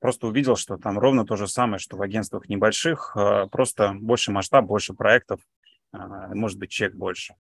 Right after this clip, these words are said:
А все процессы, они те же самые, и по большому счету есть некоторый маркетинг, который строится вокруг сильного специалиста, э, который представлен от этого агентства.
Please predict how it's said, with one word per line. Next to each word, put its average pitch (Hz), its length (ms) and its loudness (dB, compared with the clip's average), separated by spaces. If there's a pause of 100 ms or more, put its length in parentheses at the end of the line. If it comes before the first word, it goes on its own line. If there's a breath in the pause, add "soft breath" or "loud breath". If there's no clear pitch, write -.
(120)
А 120 80 -4
все 127 160 0
процессы, 127 400 4
они 117 180 2
те 135 140 4
же 120 100 0
самые, 110 480 4
и 110 400 -2 (360)
по 101 100 -4
большому 120 360 4
счету 147 340 -2
есть 117 300 -2
некоторый 117 540 0 (260)
маркетинг, 117 640 2 (300)
который 120 320 0
строится 120 420 0
вокруг 107 340 -2
сильного 123 340 0
специалиста, 113 800 -2 (400)
э, 110 300 2
который 113 320 0
представлен 107 560 2
от 107 140 -4
этого 110 260 0
агентства. 107 560 -4